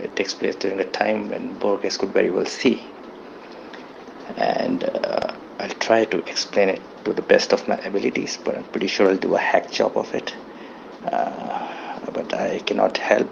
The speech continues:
but do it because I owe Lucas some money. And it was either this or <laughs> even thinking about the other option makes me shudder.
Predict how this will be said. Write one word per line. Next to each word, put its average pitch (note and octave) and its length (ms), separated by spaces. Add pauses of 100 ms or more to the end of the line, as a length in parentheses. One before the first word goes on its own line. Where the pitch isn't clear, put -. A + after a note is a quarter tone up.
(140)
but - 360
do A#2 180
it E3 240
because - 300
I F#2+ 260
owe G2+ 140
Lucas G2+ 340
some F#2 200
money. A2 300 (880)
And - 640
it - 160
was G2+ 160
either F#2 300
this - 540
or G2+ 280 (140)
<laughs> - 1120
even - 220
thinking G#2+ 340
about F2+ 280
the F2+ 120
other F#2+ 240
option F#2 320
makes - 260
me - 60
shudder. - 360